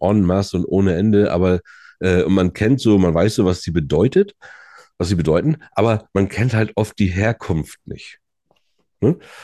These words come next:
So, und, ähm, der René, der hat immer so, so ein paar Dinge auf Lager, wo er immer sagt: So, ja, hier, pass mal auf, Thorsten, die Herkunft weißt du sowieso nicht, aber ich, ich kenne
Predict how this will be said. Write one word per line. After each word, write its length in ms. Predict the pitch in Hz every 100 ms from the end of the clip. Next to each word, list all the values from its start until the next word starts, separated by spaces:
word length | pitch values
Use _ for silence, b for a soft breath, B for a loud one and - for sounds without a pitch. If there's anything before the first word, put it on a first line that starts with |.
| B
So, 240 | - 92 85
und, 320 | 104 101 98
ähm, 380 | 92 92 92 90 B B 101
der 140 | 92
René, 520 | 101 104 123 202 202
der 240 | 104 95 101
hat 180 | 143 -
immer 240 | 131 127
so, 400 | 110 113 110 110 b b b b
so 120 | 107
ein 80 | 101
paar 240 | 101 113 120
Dinge 280 | 135 127
auf 180 | 73 87
Lager, 560 | 80 80 113 143 123 113
wo 140 | 101
er 100 | 104
immer 160 | 98 98
sagt: 220 | 98 95
So, 100 | -
ja, 260 | 92 113 117
hier, 260 | 107 117
pass 200 | 107 104
mal 80 | -
auf, 160 | 85 127
Thorsten, 460 | - 120 - 110 101
die 160 | 131
Herkunft 680 | 107 117 120 - 120 - 85
weißt 300 | 95 131 -
du 60 |
sowieso 500 | 101 98 90 85 135
nicht, 280 | 117 151 -
aber 140 | 98 - -
ich, 440 | 180 240 - - b b b b b b b b b b
ich 260 | 139 190 -
kenne 520 | - 139 147 165 190